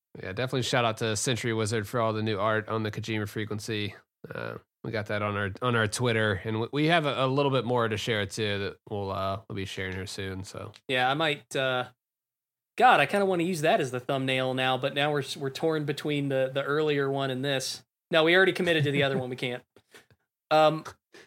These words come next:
Speaker 2: but yeah,
Speaker 1: New
Speaker 2: it's,
Speaker 1: set
Speaker 2: uh,
Speaker 1: of Patriots revealed.
Speaker 2: <laughs> New set, right?
Speaker 1: <laughs> M G S six villains revealed.
Speaker 2: Oh my
Speaker 1: Do, do, do.
Speaker 2: God.
Speaker 1: It looks like Shinkawa art. It's gotta be real, bro.
Speaker 2: Oh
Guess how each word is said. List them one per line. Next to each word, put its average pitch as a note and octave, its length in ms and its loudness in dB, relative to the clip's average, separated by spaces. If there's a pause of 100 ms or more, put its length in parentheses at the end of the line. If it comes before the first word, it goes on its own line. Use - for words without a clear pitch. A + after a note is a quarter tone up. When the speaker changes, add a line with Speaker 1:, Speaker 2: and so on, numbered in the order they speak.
(100)
Speaker 2:
but G#3 180 6
yeah, G#3+ 300 12
Speaker 1:
New G3+ 80 12
Speaker 2:
it's, F3+ 80 4
Speaker 1:
set F#3+ 180 10
Speaker 2:
uh, F3+ 40 12
Speaker 1:
of D3+ 120 4
Patriots G#3+ 560 6
revealed. D#3+ 540 2
Speaker 2:
<laughs> D#3 100 4 (120)
New G#3+ 120 4
set, - 260 6 (300)
right? A#3 420 4 (320)
Speaker 1:
<laughs> - 300 -6
M F3+ 140 2
G F#3+ 100 2
S F3 160 2
six - 240 0
villains F3+ 420 -2
revealed. E3+ 440 -4
Speaker 2:
Oh B2+ 220 2
my A#2 140 -6
Speaker 1:
Do, D3 200 -6
do, B2 80 0
do. A#2 60 2
Speaker 2:
God. A#2+ 320 2
Speaker 1:
It G3+ 100 0
looks A#3+ 200 0
like F#3+ 120 -4
Shinkawa G#3+ 580 0
art. C#3+ 240 -4
It's G3 140 -8
gotta F#3 260 -8
be G3+ 140 -8
real, D#3 360 -8
bro. E3 300 -10 (720)
Speaker 2:
Oh B2+ 260 -8